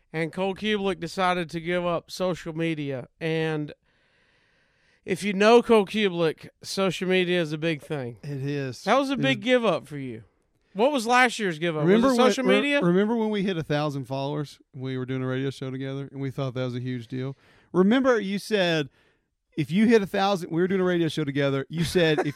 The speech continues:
Speaker 2: you hit a thousand <laughs> followers," I said, "If I hit a thousand followers, I'll record my," and then at the time, fiance's dance lessons that we were doing for our wedding.
Speaker 1: Right. That was big time.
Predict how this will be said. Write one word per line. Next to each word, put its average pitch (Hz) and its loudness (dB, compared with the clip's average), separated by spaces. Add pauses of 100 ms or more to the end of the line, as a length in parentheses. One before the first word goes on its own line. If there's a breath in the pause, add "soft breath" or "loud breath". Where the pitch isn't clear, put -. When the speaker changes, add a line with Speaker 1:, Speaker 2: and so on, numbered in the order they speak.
Speaker 2:
you 226 6
hit 254 6
a 226 6
thousand 220 2
<laughs> 165 -12
followers," 160 -2 (420)
I 175 -2
said, 175 0
"If 160 -6
I 185 2
hit 233 2
a 226 0
thousand 208 0
followers, 175 0
I'll 175 0
record 180 -2 (120)
my," 151 -4 (420)
and 147 -2
then 165 0
at 156 -8
the - -20
time, 170 -4
fiance's 156 -4
dance 151 -4
lessons 131 -10
that 139 -10
we 143 -8
were 139 -6
doing 131 -6
for 123 -10
our 120 -8
wedding. 117 -10
Speaker 1:
Right. 156 -4 (800)
That 220 2
was 285 -2
big 262 -2
time. 147 -6